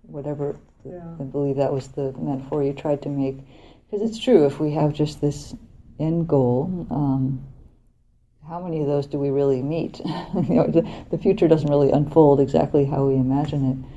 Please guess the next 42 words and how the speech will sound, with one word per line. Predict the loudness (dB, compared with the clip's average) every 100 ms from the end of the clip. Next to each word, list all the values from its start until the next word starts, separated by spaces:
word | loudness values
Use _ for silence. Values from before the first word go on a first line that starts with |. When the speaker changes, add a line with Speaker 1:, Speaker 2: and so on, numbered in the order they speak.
| -20 -20 -16
Speaker 1:
And | -4
so | 0
this | 0 2
idea | 0 4 4 4
of |
seeds | 2 0 0 0 -4
that | -4
we're | 0
doing | 4 4
in | 4
the | 2 2
present | 2 4 2 0
moment, | 2 2 0 -2 -10 -20 -20 -8
and | 4
then, | 10 10 8
then | 8 10
we | 10
kinda | 10 8 8 6
don't | 4
have | 4 2
to | 4
worry. | 10 10 10 4
If | 0
we | 0
plant | 2 4 6
an | 4
apple | 0 -2 -2
seed, | -4 -4 -4 -4 -8 -14 _ _ _ -16
it | -6
has | -4 -2
to | -4
make | -6 -4
apples. | -4 -4 -8 -10 -8 -10
<laughs> | -6
It | -4 2
can't | 2 4
make | 2 2 -8 -8
bananas. | -2 2 4 4 2 -2 -2
<laughs> | 0
It | 0 0 -6 -4
just | -2 -2 -4
can't. | -4 -2 -2